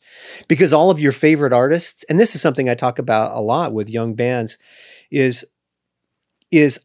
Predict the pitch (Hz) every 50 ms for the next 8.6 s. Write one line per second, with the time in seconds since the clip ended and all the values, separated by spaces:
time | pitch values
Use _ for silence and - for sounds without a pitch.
0 | _ - 160 170 185 196 190 185 156 147 170 175 156 - - 165 160 160 151 156
1 | 160 - - 127 131 139 151 147 - - - 135 117 120 - - 139 135 135 131
2 | 120 - - 135 135 139 139 143 147 143 143 - _ - 117 123 143 170 208 220
3 | 208 - - 131 127 123 117 120 127 127 _ _ _ _ _ _ _ _ _ _
4 | _ _ _ _ _ _ _ _ _ - 175 - _ _ _ _ _ - 147 131
5 | 135 151 160 170 170 - - 143 135 147 147 156 143 - - - 165 - - 147
6 | 120 139 135 131 139 123 - 143 127 131 127 127 127 131 139 123 - - 117 110
7 | 104 104 101 104 104 - - 110 104 - - 107 98 92 - _ _ _ _ 127
8 | 120 120 110 98 - - - 101 104 - _ _